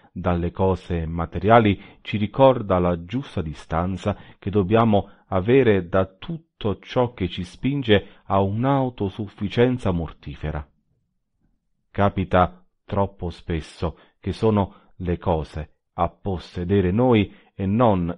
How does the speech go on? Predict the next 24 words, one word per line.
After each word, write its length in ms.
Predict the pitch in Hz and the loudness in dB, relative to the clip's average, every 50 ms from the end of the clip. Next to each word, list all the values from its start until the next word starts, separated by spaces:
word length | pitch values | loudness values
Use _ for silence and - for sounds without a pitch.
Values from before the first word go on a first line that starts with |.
| _ - | _ -8
invece 840 | - 95 90 90 87 90 104 107 101 - 95 87 - - - _ _ _ | -6 -4 -4 -4 -2 0 0 0 0 -2 -4 -4 -4 -8 -20 _ _ _
noi 460 | - 92 92 95 101 104 98 95 92 85 | -8 -4 -2 0 2 2 2 2 2 0
le 120 | 80 80 | -2 -6
cose. 460 | - - - 71 71 - - 80 76 - - _ _ _ _ _ _ _ _ _ _ _ _ _ _ _ _ _ _ _ _ _ _ _ _ - | -8 -8 -10 -10 -10 -8 -8 -8 -10 -10 -12 _ _ _ _ _ _ _ _ _ _ _ _ _ _ _ _ _ _ _ _ _ _ _ _ -8
Meglio 720 | 92 95 98 95 87 82 80 82 82 80 80 82 85 _ _ _ _ | -4 -2 0 0 0 -2 -4 -6 -8 -8 -8 -8 -10 _ _ _ _
quindi 560 | _ - 104 101 98 95 92 85 90 85 82 | _ -4 -2 -2 -2 -2 -4 -4 -4 -6 -6
provare 800 | - - - 90 87 104 113 110 101 95 92 - - - _ _ _ | -6 -6 -6 -2 2 4 4 6 6 4 2 0 -8 -20 _ _ _
un 260 | - 104 95 95 92 | -8 -6 -6 -6 -6
po' 180 | - - 107 101 | -4 -4 -4 -2
di 120 | 95 98 | -4 -4
fame 640 | 95 - 127 123 127 123 117 104 98 92 - - _ - | -4 2 2 4 4 4 2 0 -2 -4 -8 -16 _ -2
e 160 | 110 107 95 | 0 0 0
ricordarsi 880 | 95 113 110 - 107 101 98 95 95 95 98 - 101 - - - 110 | 2 0 -2 -2 -4 -6 -4 2 6 6 6 6 6 0 -8 -8 -8
di 180 | 92 95 92 98 | -6 -2 0 2
essere 420 | 95 92 - - - 92 85 85 | 2 2 0 -6 -10 -8 -6 -4
liberi, 500 | 85 92 92 90 78 85 80 76 78 - - - - - - _ | -2 -2 -2 -2 -2 -4 -4 -6 -6 -10 -12 -20 -20 -20 -20 _
che 200 | _ - - 95 | _ -4 -2 0
essere 680 | 101 104 - - - 95 90 90 87 - - _ _ _ | 0 0 -2 -2 0 2 2 2 0 -2 -12 _ _ _
sattoli 840 | _ _ - - 110 120 117 - - - 135 131 135 135 - - _ | _ _ 2 2 2 2 2 -4 -8 -8 -6 -6 -6 -8 -12 -12 _
e 160 | - 95 87 | -6 -4 -4
fondamentalmente 1600 | 85 - - - - 135 139 135 123 101 95 92 98 98 95 90 - 95 90 92 104 113 120 117 113 - 98 92 - - - - _ | -4 -8 -10 -6 -4 -4 -2 -2 -2 -2 -2 0 0 -2 -2 -4 -2 -2 -2 0 0 2 2 0 2 2 0 0 0 -8 -20 -20 _
succubi 680 | - - - - 143 156 151 - - - 107 92 98 90 | -20 -18 -10 -6 -6 -6 -6 -6 -8 -6 -4 -2 -2 -2
del 180 | 80 85 76 | -2 -2 -4
mondo. 480 | 71 71 71 71 71 71 73 76 73 | -4 -8 -8 -8 -8 -8 -8 -8 -10